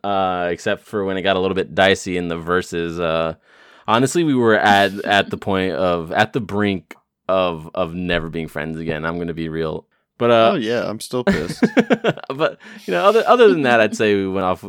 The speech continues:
Speaker 1: uh, relatively without a hitch. Stay tuned for next week when we do whatever movie we're gonna do. Uh, in the meantime, you guys can <laughs> always reach out to us, uh, on Twitter at the Crossfade Pod or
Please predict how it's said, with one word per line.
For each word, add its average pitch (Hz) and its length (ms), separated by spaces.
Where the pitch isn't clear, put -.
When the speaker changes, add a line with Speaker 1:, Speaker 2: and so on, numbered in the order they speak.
Speaker 1:
uh, 92 140
relatively 90 560
without 87 260
a 87 60
hitch. 90 440
Stay 147 260
tuned 160 540
for 123 720
next 120 340
week 131 220
when 113 160
we 110 100
do 107 460
whatever 107 340
movie 107 300
we're 104 140
gonna 104 200
do. 123 600
Uh, 113 400
in 107 80
the 107 60
meantime, 117 420
you 113 80
guys 113 160
can 120 140
<laughs> 160 160
always 220 360
reach 135 220
out 113 200
to - 240
us, 113 300
uh, 101 180
on 113 200
Twitter 123 360
at 110 200
the 110 40
Crossfade 107 520
Pod 104 420
or 101 380